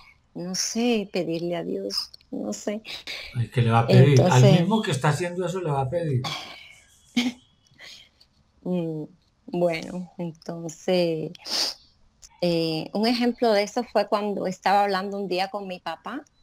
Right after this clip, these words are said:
Speaker 1: y, y le, y le,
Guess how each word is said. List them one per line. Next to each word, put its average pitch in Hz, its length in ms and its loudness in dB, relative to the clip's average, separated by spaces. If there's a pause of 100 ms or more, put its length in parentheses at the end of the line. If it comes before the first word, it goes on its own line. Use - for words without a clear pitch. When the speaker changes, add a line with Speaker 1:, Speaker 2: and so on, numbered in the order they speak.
(120)
Speaker 1:
y, 175 460 -4 (760)
y 170 60 -12
le, 165 200 -12 (100)
y 175 160 -2
le, 165 500 -4